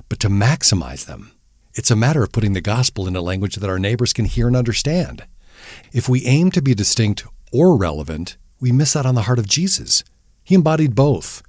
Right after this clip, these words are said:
and he calls his church to do the same today. Be radically distinct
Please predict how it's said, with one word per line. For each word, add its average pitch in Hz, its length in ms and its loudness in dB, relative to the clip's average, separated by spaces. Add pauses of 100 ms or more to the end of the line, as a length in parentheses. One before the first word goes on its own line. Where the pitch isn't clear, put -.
(240)
and 104 80 -2
he 95 60 -2
calls 127 360 0
his 147 140 0
church - 460 -4
to 98 100 -2
do 92 120 0
the 98 160 -2
same 82 340 2
today. - 560 -10 (160)
Be 127 240 4
radically 117 580 0
distinct 101 680 0